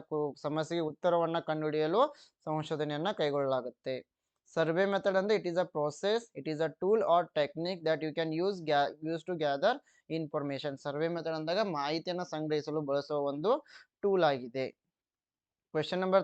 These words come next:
thirty-seven, which of the following is the right sequence of conducting research? ಸಂಶೋಧನೆಯನ್ನ ಕೈಗೊಳ್ಳುವ ಸರಿಯಾದ ಕ್ರಮ ಯಾವುದು ಅಂತ ಕೇಳಿದ್ದಾರೆ.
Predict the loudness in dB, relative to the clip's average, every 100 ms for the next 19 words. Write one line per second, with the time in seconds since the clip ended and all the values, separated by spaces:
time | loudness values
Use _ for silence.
0 | 4 0 -2 -2 2 4 2 0 _ _
1 | _ _ _ -2 2 2 2 2 4 6
2 | 4 2 0 2 2 6 6 6 2 -6
3 | -4 -4 -2 -2 0 -2 0 -2 -2 -4
4 | -2 -4 -6 -8 -14 _ _ -6 -4 0
5 | 0 0 0 -2 -2 0 0 2 2 2
6 | 0 2 6 6 4 -2 -2 2 2 2
7 | -2 -4 -6 -4 0 2 2